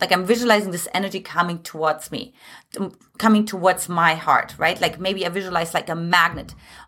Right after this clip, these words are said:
on my heart and, like, having the man be magnetized, like, to that heart as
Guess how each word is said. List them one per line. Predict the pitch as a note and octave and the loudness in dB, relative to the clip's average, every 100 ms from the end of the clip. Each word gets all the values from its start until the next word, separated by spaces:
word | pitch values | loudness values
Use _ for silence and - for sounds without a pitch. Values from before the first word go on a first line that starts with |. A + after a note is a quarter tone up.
| - | 4
on | G#3+ | 6
my | G#3+ F#3 | 6 4
heart | - B3+ F3 - | 2 4 4 0
and, | - F3 | -8 -2
like, | E3 | -2
having | E3 F#3 F3 E3+ | 0 -2 -2 -8
the | |
man | E3 E3 F#3 F3+ F3 E3+ - _ D#3+ | -6 0 2 2 0 -6 -20 _ -6
be | F#3+ | -2
magnetized, | F3 F3 F3 E3 - E3+ D3 - | 2 2 2 -2 -2 0 0 2
like, | C#3+ - - _ - - _ _ - | 2 2 -4 _ -20 -20 _ _ -6
to | G3+ | 0
that | F3 D3+ | 2 2
heart | E3 C#3 - _ _ _ - D3+ | 4 2 2 _ _ _ -16 0
as | D#3 D3 D3 | 4 4 2